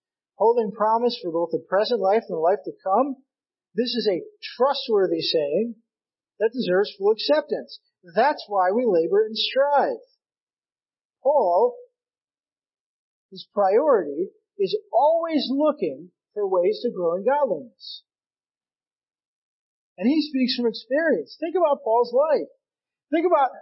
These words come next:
all the stuff that happened between the beginning of his ministry and the end of it. His body, as he writes this letter, is wasting away from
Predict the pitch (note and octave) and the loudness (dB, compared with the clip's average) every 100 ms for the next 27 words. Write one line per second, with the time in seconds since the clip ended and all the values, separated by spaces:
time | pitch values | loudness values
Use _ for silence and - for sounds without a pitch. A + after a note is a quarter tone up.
0 | - A3+ C4+ D4+ C#4+ - D4 C#4+ C#4+ G3+ | -6 2 4 4 0 -2 -2 0 -2 0
1 | A#3+ C#4 C#4 G3+ F#3 - A#3 A3+ G#3+ G#3 | 2 2 0 -2 -2 -6 -6 -4 -4 -2
2 | A#3+ C4+ C4 A#3+ A3+ B3+ B3 - G3+ F#3+ | -2 0 -2 -2 0 0 0 0 -2 -2
3 | G3 F#3+ - B3 A#3+ F3 F3+ - - _ | -4 -6 -2 0 0 -2 -6 -14 -20 _
4 | _ _ _ _ _ _ _ _ _ _ | _ _ _ _ _ _ _ _ _ _
5 | _ _ _ _ _ _ _ _ _ _ | _ _ _ _ _ _ _ _ _ _
6 | _ - E4+ C4+ A3+ A#3 C4+ D#4 A#3 G3+ | _ 0 2 2 0 2 4 4 2 0
7 | G#3 G3+ D4+ C#4+ B3+ B3+ C4 B3 G#3 A3 | -2 0 2 2 0 -2 -6 -4 0 2
8 | C4+ E4 C#4+ _ _ _ _ _ _ _ | 2 -2 -4 _ _ _ _ _ _ _
9 | _ _ _ G#3 F#3 F#3 B3+ D4+ - A3+ | _ _ _ -6 -2 2 2 0 -6 -8
10 | F#3 F3 C4 B3+ - - _ _ _ _ | -2 2 4 4 0 -6 _ _ _ _
11 | G#3 G3+ | -10 -10